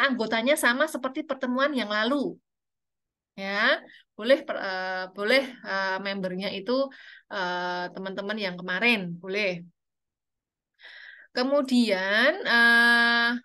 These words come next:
apa yang harus dilakukan? Tugasnya adalah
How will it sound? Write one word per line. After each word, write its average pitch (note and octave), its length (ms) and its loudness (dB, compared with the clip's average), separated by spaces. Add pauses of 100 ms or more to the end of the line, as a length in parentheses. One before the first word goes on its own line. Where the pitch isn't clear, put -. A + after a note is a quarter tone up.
(180)
apa C#4 340 -2
yang C4+ 160 0
harus A#3 240 -6
dilakukan? G#3 880 -2
Tugasnya A#3 560 0
adalah G#3+ 480 0